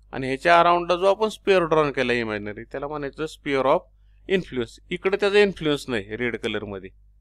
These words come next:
बरोबर आहे? मग हा जो इन्फ्लुएन्सचा जो स्फिअर आपण ड्रॉन केलाय, that is simply called as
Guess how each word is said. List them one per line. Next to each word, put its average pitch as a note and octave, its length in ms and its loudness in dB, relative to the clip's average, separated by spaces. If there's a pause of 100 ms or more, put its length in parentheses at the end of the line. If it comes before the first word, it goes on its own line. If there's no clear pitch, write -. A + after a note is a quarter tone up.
(120)
बरोबर F#3+ 280 2
आहे? A#2+ 80 -4 (640)
मग B2+ 140 -8
हा C#3+ 220 0
जो D#3+ 120 -2
इन्फ्लुएन्सचा E3+ 560 -2
जो F#3+ 340 -4 (760)
स्फिअर D3+ 360 -2
आपण C3+ 300 -2
ड्रॉन B2+ 240 0
केलाय, A#2 340 -8 (220)
that G#2 180 -6
is A#2+ 180 -8
simply B2 320 -14
called A2+ 180 -8
as E3 200 -2